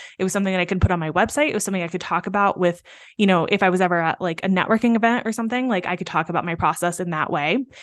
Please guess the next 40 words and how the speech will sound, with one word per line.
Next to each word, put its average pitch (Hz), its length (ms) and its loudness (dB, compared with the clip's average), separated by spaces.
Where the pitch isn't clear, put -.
If 208 160 0
you 214 220 4
have 330 120 0
an 269 180 0
easy 196 340 0
to 208 140 0
explain 175 440 0
process, 262 720 2
it 208 80 2
is 214 120 6
so 190 460 4
much 233 240 2
easier 202 320 0
to 190 80 2
refer 165 420 -2
you 226 480 2
as, 175 340 0
like, 175 140 -4
another 175 320 0
vendor. 185 480 2
And 214 120 0
it's 214 140 -6
so 208 120 0
much 214 220 0
easier 196 320 2
for 196 140 -2
clients 185 380 -4
to 190 60 2
get 175 120 2
a 175 80 0
handle 175 480 4
on 180 220 4
what 185 340 0
they're 190 120 2
getting 175 440 0
when 180 160 4
they 165 140 2
work 151 260 -2
with - 180 -8
you. 196 320 2